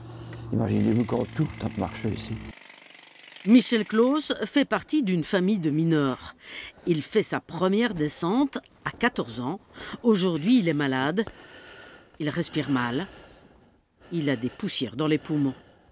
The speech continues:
Speaker 1: Si je pouvais recommencer ma vie, je la recommencerais au début où j'ai travaillé, dans les charbonnages. Je regrette cette époque,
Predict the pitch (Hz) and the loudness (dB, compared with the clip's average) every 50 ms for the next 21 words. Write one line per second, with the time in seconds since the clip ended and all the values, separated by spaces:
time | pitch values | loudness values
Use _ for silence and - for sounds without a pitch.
0 | _ _ _ - _ _ _ _ _ _ _ _ - - - - 127 117 131 120 | _ _ _ -20 _ _ _ _ _ _ _ _ -18 -6 0 2 4 4 4 4
1 | 131 135 123 127 127 - - 131 117 113 113 107 - 123 104 104 107 104 104 110 | 2 2 2 2 0 0 0 0 2 2 0 0 0 0 0 0 0 0 2 2
2 | 123 156 180 143 - - - - _ _ _ _ _ _ _ _ _ - - - | 2 2 0 -2 -6 -14 -20 -20 _ _ _ _ _ _ _ _ _ -20 -20 -20
3 | - - _ _ _ _ _ _ _ _ _ - - 123 117 117 104 - - 120 | -20 -20 _ _ _ _ _ _ _ _ _ -6 -4 -2 -2 -2 -2 0 0 2
4 | 113 113 120 117 - - 127 127 135 139 113 - - - - - - - _ - | 2 2 0 -2 -2 0 0 0 0 -2 -4 -10 -16 -20 -20 -20 -20 -20 _ -10
5 | _ - 120 101 113 110 104 117 113 107 101 110 101 - 110 107 104 95 92 101 | _ -2 0 2 2 2 2 2 0 2 0 -2 -2 -2 -4 -4 -4 -2 -4 -6
6 | 107 107 _ _ _ _ _ - - - - - - - - - _ _ _ _ | -8 -8 _ _ _ _ _ -20 -20 -20 -20 -20 -20 -20 -20 -20 _ _ _ _
7 | _ - - 131 113 107 104 117 104 107 113 113 104 104 101 98 98 - - - | _ -6 -2 -2 0 0 0 -2 -2 -2 -2 -2 -2 -2 -4 -6 -10 -12 -18 -20
8 | - - - - _ _ - 117 110 104 123 120 110 120 117 131 120 - - - | -20 -20 -20 -20 _ _ -2 0 2 2 2 2 2 2 0 0 -2 -4 -10 -6
9 | - 120 - 123 113 110 - 139 277 - - - | -6 -4 0 0 -2 0 0 -4 -4 -4 -8 -18